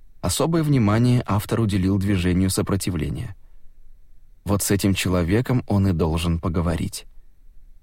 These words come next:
Чель открыл в сети норвежский телефонный каталог и тут же нашел номер Экселя Хальварсена.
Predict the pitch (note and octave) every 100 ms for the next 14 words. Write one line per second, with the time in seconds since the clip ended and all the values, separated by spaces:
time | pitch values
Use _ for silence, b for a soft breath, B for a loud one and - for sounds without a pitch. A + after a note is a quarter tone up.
0 | - - - C3+ C#3 - - C3 B2+ A#2
1 | A2+ - C#3 C3 G#2+ A2+ A#2+ - A2 G#2
2 | G#2 A#2 A2 G#2 G#2 G#2 G2 D3+ - -
3 | D#3 C3 A#2 A2 B2 A2+ G#2+ B2 C#3+ -
4 | A2 - - G2+ G#2 F#2 D#2+ C#2 - C2+
5 | C#2